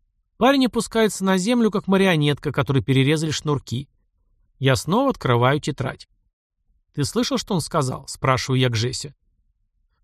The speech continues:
"Да он бредил, как всегда", — качает тот головой. "Но он всегда так бредит. Не нужно было сразу на него с кулаками, ты и Брюс Ли". Парень, несостоявшийся победитель, лежит на ринге.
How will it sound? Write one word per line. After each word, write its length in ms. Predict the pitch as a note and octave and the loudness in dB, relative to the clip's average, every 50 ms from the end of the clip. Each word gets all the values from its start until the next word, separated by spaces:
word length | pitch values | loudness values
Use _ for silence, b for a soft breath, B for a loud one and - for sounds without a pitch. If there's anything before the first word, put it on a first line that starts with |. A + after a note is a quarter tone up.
| _ - | _ -2
"Да 120 | C#3 F3 | 2 4
он 140 | G#3+ A3 A3 | 4 4 4
бредил, 340 | C4 D4 D#4 B3+ G3 C#3+ - | 2 2 2 2 2 0 0
как 140 | C#3+ B2+ | 0 -4
всегда", — 400 | - - - F3+ F#3 E3 C3+ - - - | -4 -4 -6 -4 -2 -2 -4 -4 -4 -4
качает 380 | C#3 C3 - - C3 A#2 - | -4 -2 0 0 -2 -2 -2
тот 160 | - C3 A#2+ | -4 -6 -4
головой. 480 | B2+ B2+ C3 C#3 C3 A#2+ B2+ - - - b b b b b b | 0 2 2 2 2 2 -2 -6 -8 -12 b b b b b b
"Но 140 | b F3 A3+ | b 2 4
он 60 | B3 | 2
всегда 360 | - - B3+ A#3+ A3 C4 B3+ - | 2 0 -2 0 2 2 2 2
так 220 | - E3 C#3 C3+ | 2 0 0 2
бредит. 420 | C#3 D3+ D3 B2 A2 B2 A2 - | 2 4 4 2 2 0 -4 0
Не 80 | E3+ G3 | 0 2
нужно 260 | A#3 C4 A3+ F#3+ G#3 | 2 2 2 2 2
было 160 | F3+ F3+ F3+ | 2 2 2
сразу 380 | E3 - - F#3 G#3 G3+ D#3+ E3+ | 2 0 0 0 0 0 2 0
на 60 | E3 | 0
него 180 | E3 E3 E3 D3 | 0 0 0 -2
с 60 | - | -2
кулаками, 560 | - D#3+ E3 F3 F3 - - A#3+ G3+ C3+ A#2 | -2 0 0 0 0 2 2 0 2 0 -2
ты 180 | G2 - - F3+ | -2 -2 0 0
и 40 | C#3 | 2
Брюс 320 | A#2+ B2+ D3+ D3+ - - | 2 2 0 0 -2 -4
Ли". 220 | A3 G#3 - - _ _ _ _ _ _ _ _ _ _ _ _ _ _ _ _ _ _ _ _ _ _ _ _ _ _ _ _ _ _ | -6 -6 -6 -8 _ _ _ _ _ _ _ _ _ _ _ _ _ _ _ _ _ _ _ _ _ _ _ _ _ _ _ _ _ _
Парень, 340 | - A3+ C#4 D4 C4+ F#3+ B2+ | 2 4 4 4 4 4 2
несостоявшийся 800 | C3 C#3 - - B2+ - D3+ D3 C#3+ C#3 B2 - C#3 B2 - - | 2 2 0 -2 -4 -2 0 2 2 2 2 0 -2 -4 -4 -4
победитель, 500 | - D3 C#3+ D#3+ C#3+ C#3 B2 - B2+ A#2+ | -4 -2 -2 0 0 0 -2 0 0 0
лежит 320 | C#3 F3 F#3+ C4 C4 - | 2 2 2 0 -2 -2
на 140 | A3 G3+ E3+ | 0 0 2
ринге. 400 | C#3 B2+ B2 A#2+ A2 A#2+ D3 | 2 2 2 0 -2 -6 -10